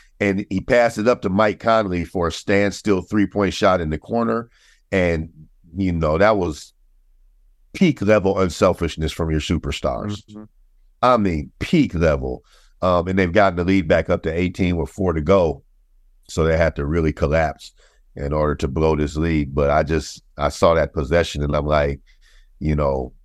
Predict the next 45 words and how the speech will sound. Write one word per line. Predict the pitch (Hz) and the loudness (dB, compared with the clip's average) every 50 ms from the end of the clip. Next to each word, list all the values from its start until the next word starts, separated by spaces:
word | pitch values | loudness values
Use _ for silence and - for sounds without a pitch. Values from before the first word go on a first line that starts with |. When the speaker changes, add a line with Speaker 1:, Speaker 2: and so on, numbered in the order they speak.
| _ - | _ -8
Speaker 1:
more | 76 78 92 107 107 101 | -4 0 2 4 4 2
of | 87 82 | 2 2
that, | 95 90 85 - | 2 0 0 -2
please. | - 71 71 65 65 65 65 - - - _ _ _ _ - 127 | -6 -6 -6 -6 -6 -10 -14 -16 -20 -20 _ _ _ _ -16 -16
<laughs> | - - - 139 - | -16 -14 -16 -6 -2
Speaker 2:
Yeah. | 202 185 - 208 196 - 196 165 143 135 - - - 151 - - - _ _ _ - | -2 0 2 2 2 4 2 2 2 -2 -4 -6 -12 -20 -20 -20 -20 _ _ _ -4
Yeah, | - 120 120 117 | 0 0 0 0
and | 120 123 | 0 0
it, | 127 127 127 - | -2 -2 -2 -2
especially, | 139 131 - - 147 147 151 147 - 143 147 143 143 | -4 -4 -2 2 2 2 2 2 0 -2 0 0 0
you | 139 | 0
know, | 139 135 135 127 | 2 2 2 2
it's | 123 113 | 0 0
good | 113 131 139 135 127 | 0 0 2 2 2
at, | 117 113 - - - | 2 0 -2 -6 -10
and | - - 98 107 | -10 -6 -4 -4
I'm | 104 - 110 120 | -2 -2 0 0
not | 120 110 | 0 2
watching | 104 107 113 117 117 - - 110 | 2 2 2 2 0 0 -2 -2
the | 104 104 | -2 -2
game | 101 113 117 117 113 110 | -2 -2 0 0 0 0
right | 104 104 | 0 0
now, | 101 101 101 104 110 | 0 0 0 0 0
but | 104 104 104 | 0 0 -2
it | 101 98 | -4 -4
sounds | - - 120 117 117 110 | -2 -2 0 0 0 2
like | 104 107 104 101 - | 2 2 0 0 0
timing-wise, | - - 120 117 117 110 107 104 101 101 101 104 110 104 101 | 0 0 0 2 2 0 -2 0 0 2 2 2 0 -2 -4
you | 101 | -2
know, | 98 98 | -2 0
they | 101 98 92 | 0 -2 -2
cut | - - 117 110 | 0 0 0 0
the | - 104 | 0 -2
lead. | 101 104 107 107 101 98 | 0 0 0 0 0 0
They | 101 98 | 0 0
did | 95 107 113 104 | 0 0 0 2
have | 104 104 101 | 0 0 -2
a | 98 | -2
big | 98 98 107 107 101 104 | -2 -2 -4 -4 -2 -2
lead. | 113 127 127 127 117 | 0 0 0 0 0
They | 110 107 | 0 0
were | 101 101 | 0 0
getting | 104 107 117 117 110 104 | 0 0 0 0 0 -2
it | 98 95 - | -2 -4 -2
cut. | - 123 123 123 - | 0 2 2 2 0